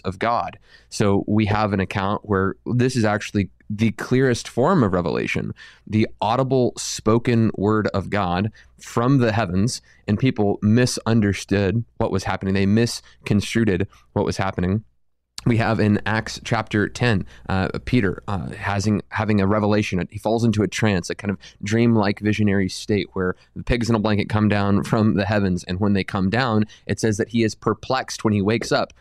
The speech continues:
What's the meaning of this dream? He was perplexed by it. He didn't understand what it meant. So again, we've got Old Testament verses, we got New Testament verses, and there's more than just that. Uh, these are just some to suggest that, hey,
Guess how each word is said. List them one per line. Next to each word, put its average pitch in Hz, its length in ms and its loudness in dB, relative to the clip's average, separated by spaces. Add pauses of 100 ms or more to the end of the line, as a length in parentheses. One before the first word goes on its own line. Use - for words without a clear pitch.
(140)
What's 131 220 0
the 139 100 2
meaning 123 340 4
of 95 120 2
this 101 160 0
dream? 104 260 2
He 107 140 0
was 110 200 2
perplexed - 720 -4
by 90 200 0
it. 90 160 0 (280)
He 110 60 -4
didn't 127 320 2
understand 117 1000 2 (120)
what 101 120 2
it 101 100 2
meant. 104 360 0 (220)
So 104 140 0
again, 98 320 2
we've 101 120 0
got 101 140 0
Old 101 180 0
Testament 104 400 -2
verses, 98 320 -2
we 104 80 -2
got 92 160 -4
New 107 180 2
Testament 95 400 -2
verses, 98 320 -8
and 117 140 -6
there's 117 160 -4
more 123 200 0
than 135 160 -4
just 113 240 -6
that. 104 300 -6 (280)
Uh, 98 80 0
these 131 180 4
are 143 60 2
just 120 300 -2
some 110 500 0
to 110 120 -4
suggest 104 600 -2
that, 101 240 -2
hey, 117 400 0